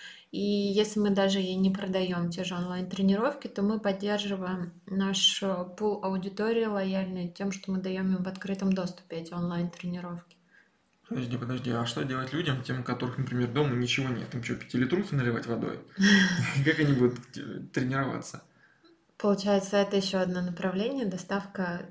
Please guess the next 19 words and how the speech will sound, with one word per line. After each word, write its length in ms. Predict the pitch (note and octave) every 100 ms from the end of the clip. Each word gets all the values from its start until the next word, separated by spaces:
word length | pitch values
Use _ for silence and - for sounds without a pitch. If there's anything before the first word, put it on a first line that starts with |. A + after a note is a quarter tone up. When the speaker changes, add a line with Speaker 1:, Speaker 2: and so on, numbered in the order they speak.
| -
Speaker 1:
товаров 500 | F3+ F3 F#3 G3 G3 - -
спортивных, 800 | - - G3 F#3+ F#3+ F3 F3 E3+
то 80 | F#3
есть 280 | F3+ - - -
гантельки, 1120 | A3 A#3+ A#3 F#3 F3+ F#3 - - G#3+ A3+ - -
резинки, 1040 | G#3+ A3 G3 F#3 F#3 F#3+ F#3+ G3+ G#3 G#3+ - _ -
что 200 | - G3
ещё 200 | F#3+ F#3+
может 200 | F#3+ F#3
быть? 220 | F3+ - -
Speaker 2:
Не 180 | B2 A#2+
знаю. 240 | A#2 A#2 A#2+
Speaker 1:
Степ-тренажёр. 1000 | B2 A3+ A3+ - G3+ G3 G3 F#3+ G3 G#3
Ну, 180 | G#3 A#3
тренажёры — 600 | A#3 A#3 A3+ G#3 A#3+ B3+
это 260 | A#3 G#3 - -
тоже 580 | A3 G#3 G#3 F#3+ F3 E3
у 240 | F#3 F#3 F#3+
фитнес-клубов 640 | F#3+ F#3+ F#3+ G#3 G3 F#3+